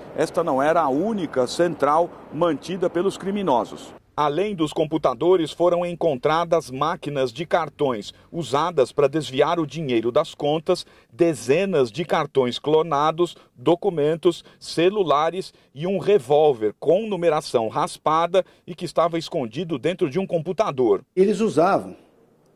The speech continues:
Speaker 2: para fazer efetivar sequestros. E ali aplicava o golpe PIX.
Speaker 1: Agora, repare na decoração do escritório. Os quadros nas paredes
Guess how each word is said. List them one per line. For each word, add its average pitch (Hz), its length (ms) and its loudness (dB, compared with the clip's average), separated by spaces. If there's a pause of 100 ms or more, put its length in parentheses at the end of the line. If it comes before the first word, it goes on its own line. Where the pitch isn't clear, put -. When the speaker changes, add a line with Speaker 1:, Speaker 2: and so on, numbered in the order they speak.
(140)
Speaker 2:
para 135 100 0
fazer 131 420 0 (120)
efetivar 135 880 0
sequestros. - 840 -6 (800)
E 104 140 -2
ali 117 540 2
aplicava 143 500 0
o 147 40 -4
golpe 127 1040 -2
PIX. - 460 -8 (160)
Speaker 1:
Agora, 170 720 4
repare 170 680 0
na 156 160 -6
decoração 170 1040 0
do 127 200 -4
escritório. 123 720 0 (460)
Os 170 160 -8
quadros 123 600 0
nas 139 180 -2
paredes 139 760 -2